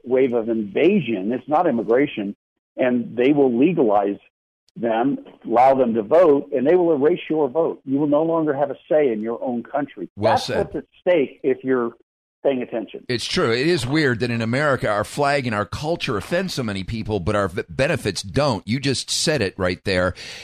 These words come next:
Speaker 2: And isn't it interesting, this caravan that's headed north, what's the flag that is right out front? It's the Honduran flag.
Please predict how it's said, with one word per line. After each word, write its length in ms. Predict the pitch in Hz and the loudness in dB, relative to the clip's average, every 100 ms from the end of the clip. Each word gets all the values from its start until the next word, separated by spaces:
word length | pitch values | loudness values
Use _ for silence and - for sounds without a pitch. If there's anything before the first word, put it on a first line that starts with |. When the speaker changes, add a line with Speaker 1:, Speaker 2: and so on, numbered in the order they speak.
| - - - | -20 -16 -2
Speaker 2:
And 140 | 151 | 0
isn't 280 | 202 247 240 | 2 0 2
it 100 | 190 | 2
interesting, 520 | 196 - 165 - 131 | 0 0 0 0 0
this 280 | 117 123 - | 2 0 -2
caravan 580 | - 196 233 185 135 120 | -2 2 2 2 2 0
that's 180 | 113 - | -2 -2
headed 400 | 156 185 160 117 | -2 0 0 0
north, 460 | 139 139 87 - _ - - - - | 0 2 0 -4 _ -20 -20 -20 -2
what's 320 | 143 - - | 0 0 0
the 140 | 330 | -4
flag 960 | - - 139 143 135 95 85 82 90 101 | -4 -6 0 2 2 2 0 -4 -8 -4
that 140 | 113 | -2
is 200 | 123 110 | 0 -2
right 540 | 110 98 110 143 202 - | -2 0 2 2 0 0
out 320 | 151 147 - | 0 0 -2
front? 560 | - - 151 160 87 78 | -10 -6 0 0 0 -4
It's 220 | 131 139 - | -4 -4 -2
the 140 | 147 | -2
Honduran 720 | 160 160 147 139 190 185 113 | 0 -2 -2 0 0 0 -2
flag. 560 | - 101 69 64 57 | -2 -2 0 -4 -8